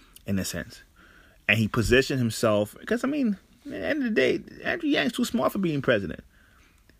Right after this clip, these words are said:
You know, Andrew Yang made us more, like, Andrew Yang, as much as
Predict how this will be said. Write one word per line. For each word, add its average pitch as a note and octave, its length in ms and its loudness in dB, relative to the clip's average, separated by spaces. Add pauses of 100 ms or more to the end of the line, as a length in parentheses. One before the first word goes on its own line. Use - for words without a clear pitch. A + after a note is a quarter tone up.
(240)
You B3+ 60 4
know, A#3 80 6
Andrew D4 240 8
Yang B3 380 2
made F3 340 4
us F3 160 2
more, E3 480 2 (640)
like, D3 140 4
Andrew C4 260 4
Yang, F#3+ 380 2
as C3+ 120 4
much G3 240 4
as G3 240 0